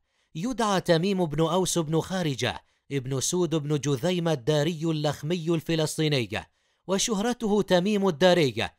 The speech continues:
وولد بفلسطين، وكان راهبها وعابدها،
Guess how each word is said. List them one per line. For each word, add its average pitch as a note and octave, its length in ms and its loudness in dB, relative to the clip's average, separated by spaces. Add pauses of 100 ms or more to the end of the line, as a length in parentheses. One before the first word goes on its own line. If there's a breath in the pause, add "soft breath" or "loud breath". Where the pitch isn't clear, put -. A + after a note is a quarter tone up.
(180)
وولد D#3 460 0
بفلسطين، D3+ 920 0 (440)
وكان F#3 460 0
راهبها E3 680 2
وعابدها، D3 920 2